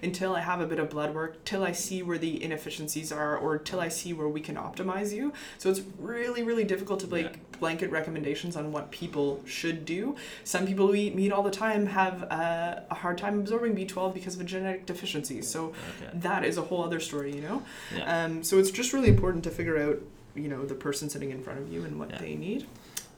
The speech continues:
Speaker 2: But yeah, basically, I think a, a takeaway:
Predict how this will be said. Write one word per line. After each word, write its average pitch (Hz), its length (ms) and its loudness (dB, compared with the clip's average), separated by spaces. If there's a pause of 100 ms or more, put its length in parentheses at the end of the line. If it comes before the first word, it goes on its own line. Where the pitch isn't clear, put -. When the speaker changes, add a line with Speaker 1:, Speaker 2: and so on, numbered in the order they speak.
(280)
Speaker 2:
But 98 260 2
yeah, 101 200 4
basically, 113 840 4 (920)
I 92 120 -6
think 101 220 2
a, 92 280 -2
a - 20 -4
takeaway: 135 680 6